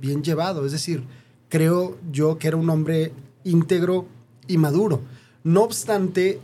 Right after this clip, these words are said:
eh, me he encontrado con visiones muy, eh,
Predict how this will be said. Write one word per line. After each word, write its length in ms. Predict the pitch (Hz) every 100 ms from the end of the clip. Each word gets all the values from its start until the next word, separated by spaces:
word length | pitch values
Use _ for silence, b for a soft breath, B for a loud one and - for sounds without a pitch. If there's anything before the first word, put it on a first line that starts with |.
| -
eh, 480 | 175 160 156 156 156
me 180 | 175 170
he 40 | 170
encontrado 580 | 170 180 175 175 180
con 180 | 123 156
visiones 540 | 147 - 170 160 170 151
muy, 640 | 165 165 170 175 175 185 -
eh, 380 | 156 143 139